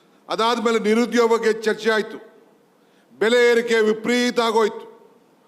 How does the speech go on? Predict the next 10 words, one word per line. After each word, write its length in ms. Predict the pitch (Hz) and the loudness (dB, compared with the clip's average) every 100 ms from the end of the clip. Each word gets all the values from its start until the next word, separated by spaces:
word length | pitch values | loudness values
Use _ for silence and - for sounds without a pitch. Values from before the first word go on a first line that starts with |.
| _ _ _ - | _ _ _ -4
ಆ 200 | 180 208 | -2 0
ಆದಾಯ 460 | 185 208 233 233 | 0 0 2 4
ಎಲ್ಲ 200 | 226 226 | 2 2
ಪಾತಾಳ್ಕೊಂಡೋಯ್ತು. 1120 | 220 214 214 233 233 214 202 180 151 - - - _ _ _ _ _ | 0 0 0 0 0 -2 -2 -4 -6 -12 -20 -20 _ _ _ _ _
ಏನ್ 340 | 170 254 254 233 | 0 2 2 2
ಮಾಡ್ಬೇಕು 440 | 240 220 226 214 | 0 2 0 0
ಅಂತ 160 | 214 208 | 0 -2
ಚರ್ಚೆ 380 | 208 196 - | -4 -8 -4
ಮಾಡ್ದು 420 | 180 165 135 107 - | -6 -4 -8 -12 -6
ವಿರೋಧ 200 | 185 208 | -2 -2